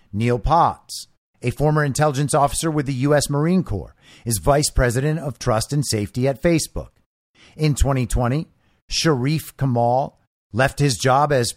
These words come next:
program manager at the Pentagon to take up the post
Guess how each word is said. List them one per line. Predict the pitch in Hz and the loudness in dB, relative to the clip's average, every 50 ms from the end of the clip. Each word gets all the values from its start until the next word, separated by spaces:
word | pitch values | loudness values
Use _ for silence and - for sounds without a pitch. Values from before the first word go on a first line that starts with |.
| _ _ - | _ _ -2
program | - 156 151 143 120 139 131 123 120 | 0 2 2 2 2 0 0 2 2
manager | 120 120 120 131 131 127 156 156 | 0 0 0 -2 -2 0 0 0
at | 135 - | 0 -2
the | - | -2
Pentagon | - - 123 117 98 127 117 123 110 113 127 135 135 | -2 0 0 0 0 -2 -2 -2 -2 -2 -4 -4 -6
to | - 120 | -8 -4
take | - 131 135 - 139 | -2 -2 0 0 -2
up | 127 - | -2 -4
the | - 107 | -4 -4
post | - 117 120 123 135 127 - - | -2 0 0 0 0 -2 -6 -10